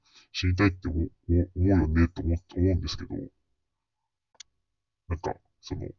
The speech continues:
うん、まあ、なんだろうな。まあ、まあ、自分視点、それをなんかその、なんか、その、公共の場に出し、出しまくるのは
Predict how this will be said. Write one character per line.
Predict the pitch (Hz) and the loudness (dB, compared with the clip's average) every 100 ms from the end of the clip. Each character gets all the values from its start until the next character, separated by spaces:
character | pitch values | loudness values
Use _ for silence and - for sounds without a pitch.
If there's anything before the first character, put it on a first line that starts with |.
| _ _ _ _ _ 85 | _ _ _ _ _ 0
う | |
ん、 | 82 76 80 - _ _ _ _ | 0 0 -4 -10 _ _ _ _
ま | 95 | 4
あ、 | 80 - - _ _ _ _ _ _ _ _ _ _ _ _ _ - | 4 2 -6 _ _ _ _ _ _ _ _ _ _ _ _ _ -8
な | 101 | -4
ん | 87 | -2
だ | |
ろ | - | -4
う | - - - - - 95 | -6 -10 -14 -16 0 2
な。 | |
ま | - | 2
あ、 | - _ _ _ - - - - _ _ _ _ _ _ _ _ - | -2 _ _ _ -10 -10 -10 -14 _ _ _ _ _ _ _ _ -8
ま | |
あ、 | 90 | -2
自 | 92 | 2
分 | 123 165 | 4 2
視 | 165 - | 2 -2
点、 | 139 143 131 123 113 _ | -2 -2 -2 -4 -6 _
そ | - 110 | -8 0
れ | |
を | 120 | 2
な | 123 | 2
ん | |
か | 113 | 2
そ | - | -4
の、 | 78 - - | -4 -6 -6
な | 98 | -6
ん | |
か、 | 90 - - _ _ _ _ _ _ _ _ _ _ _ _ _ _ _ _ _ _ | -2 -2 -4 _ _ _ _ _ _ _ _ _ _ _ _ _ _ _ _ _ _
そ | - | -10
の、 | 80 - - | -10 -10 -2
公 | 120 120 - | 4 4 6
共 | 117 | 6
の | 113 110 - - | 6 2 0 -2
場 | 98 | 0
に | 98 90 87 | 0 -4 -2
出 | 92 | 0
し、 | |
出 | - 95 | 2 2
し | 123 | 4
ま | 120 | 4
く | 139 | 6
る | 127 | 6
の | 117 | 6
は | 120 95 - | 6 6 2